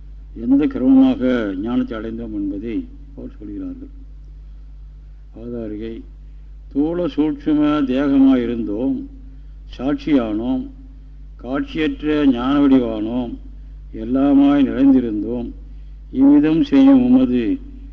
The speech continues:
லீலையை என் என்று சொல்வோம்" என. இதன் பொருள், "கடம்பொடு இவ்வுடம்பு ஆனோம், கரணம் ஆனோம்." கடத்திற்கு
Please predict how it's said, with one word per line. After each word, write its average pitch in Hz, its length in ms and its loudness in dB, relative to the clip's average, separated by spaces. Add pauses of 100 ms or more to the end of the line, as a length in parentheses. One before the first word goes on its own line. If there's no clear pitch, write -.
(240)
லீலையை 131 580 2
என் 131 220 2
என்று 117 440 -2
சொல்வோம்" 208 420 -12
என. 269 220 -10 (840)
இதன் 113 240 -12
பொருள், 98 260 -10 (920)
"கடம்பொடு 135 600 2 (240)
இவ்வுடம்பு 131 540 0 (160)
ஆனோம், 254 460 -2 (560)
கரணம் 139 420 -8
ஆனோம்." 285 420 -8 (1120)
கடத்திற்கு 147 580 -4